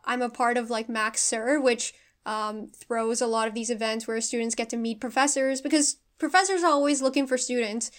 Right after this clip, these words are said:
and students are always looking for professors. So we kind of have these events where we can bring both of them together. So I would say that,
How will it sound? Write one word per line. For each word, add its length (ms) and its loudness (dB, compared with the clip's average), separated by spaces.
and 180 0
students 260 6
are 100 4
always 260 4
looking 180 -2
for 140 -6
professors. 480 -6
So 60 -4
we 40 -4
kind 220 0
of 40 -4
have 140 2
these 160 -4
events 320 -2
where 160 -2
we 80 -2
can 220 -4
bring 300 -4
both 200 -6
of 60 -10
them 120 -6
together. 480 -6
So 140 4
I 180 6
would 160 0
say 260 4
that, 420 2